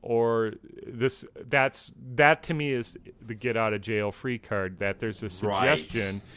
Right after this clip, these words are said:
Speaker 1: because we have the, the kind of non-plausibility of Extremis and, uh, the, the pyramid at the end of the world, and just the, how the silent,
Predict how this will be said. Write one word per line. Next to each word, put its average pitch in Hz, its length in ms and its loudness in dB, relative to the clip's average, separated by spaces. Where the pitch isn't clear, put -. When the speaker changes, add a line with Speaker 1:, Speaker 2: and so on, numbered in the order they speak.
Speaker 1:
because 123 380 -2
we 117 140 0
have 110 480 0
the, 107 120 -2
the 117 220 -2
kind 233 240 0
of 123 160 -2
non-plausibility 117 1500 0
of 98 260 -4
Extremis 113 800 -4
and, 95 680 -6
uh, 98 380 -8
the, 107 260 -14
the 101 80 -16
pyramid 110 380 -4
at 98 120 -4
the 104 120 -6
end 104 180 -4
of 92 60 -4
the 92 80 -4
world, 117 600 2
and 104 140 -6
just 110 220 -6
the, 98 380 -2
how 139 260 4
the 117 140 -2
silent, 120 580 0